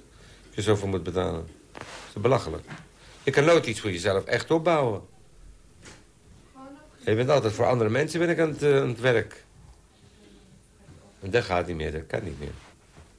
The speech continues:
Eh, eh, ik ben drie keer opnieuw moeten beginnen.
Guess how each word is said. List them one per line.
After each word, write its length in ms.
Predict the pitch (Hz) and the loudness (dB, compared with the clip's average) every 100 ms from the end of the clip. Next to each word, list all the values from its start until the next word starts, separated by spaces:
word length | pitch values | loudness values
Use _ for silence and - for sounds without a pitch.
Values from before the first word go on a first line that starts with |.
| _ - - - - - | _ -20 -20 -20 -20 -16
Eh, 480 | - - - - - | -16 -16 -20 -8 -6
eh, 300 | - - - 98 - | -6 -8 -10 -12 -4
ik 200 | 143 123 | -4 2
ben 180 | 139 135 | 2 4
drie 160 | 156 | 0
keer 200 | 190 165 | 2 2
opnieuw 280 | 160 147 156 | 2 0 -4
moeten 220 | 147 135 | -4 -4
beginnen. 480 | 135 - 143 76 - | -4 -2 -4 -4 -10